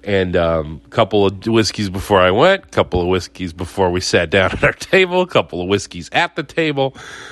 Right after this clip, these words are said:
couple of glasses of champagne, <laughs> espresso martini, and then the bartender brought over a shot of Iron Smoke at the very, very end. So, yeah. Anyway, <laughs> it was quite a night. That's why I said when I popped out of bed this morning at six, like,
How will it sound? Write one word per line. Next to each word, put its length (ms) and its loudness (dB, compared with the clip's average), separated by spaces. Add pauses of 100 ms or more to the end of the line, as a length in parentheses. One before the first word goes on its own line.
(320)
couple 320 2
of 60 -2
glasses 520 0
of 80 -10
champagne, 800 0
<laughs> 1500 -6
espresso 560 -8
martini, 600 -4 (380)
and 160 -2
then 120 0
the 80 -2
bartender 500 0
brought 220 2
over 240 -2
a 40 -4
shot 300 -2
of 80 -4
Iron 280 -2
Smoke 340 -6
at 80 -10
the 60 -8
very, 320 -2
very 320 -8
end. 280 -10
So, 300 -10 (720)
yeah. 440 0 (320)
Anyway, 320 0 (180)
<laughs> 180 -18
it 220 -2
was 220 -2
quite 260 4
a 80 -2
night. 340 0
That's 200 0
why 80 6
I 20 2
said 200 2
when 120 4
I 60 4
popped 340 -2
out 100 0
of 100 -8
bed 180 0
this 180 -10
morning 280 -2
at 100 -10
six, 320 -6
like, 180 -6